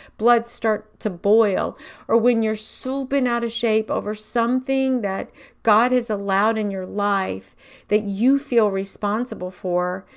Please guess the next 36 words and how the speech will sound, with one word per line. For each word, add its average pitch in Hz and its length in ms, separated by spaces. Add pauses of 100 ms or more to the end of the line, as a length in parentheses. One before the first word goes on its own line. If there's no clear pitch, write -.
(320)
then 202 400 (120)
you, 233 280
you 240 100
know, 226 320
you 214 160
can 208 320 (140)
employ 233 760
that 202 340
breathing 208 380
technique 208 500
even 196 380
then 196 300
to 202 100
try 196 300
to 190 100
reduce 208 640
your 202 140
stress, 185 640 (280)
reduce 214 380
the, 190 340
the 185 520
stress 214 400
hormones 196 520
flooding 202 440
your 196 100
system, 202 480
and 202 180
to 208 80
bring 208 300
you 208 120
back 202 360
into 202 580 (460)
a 208 100
sense 196 360
of 190 160
calm. 185 560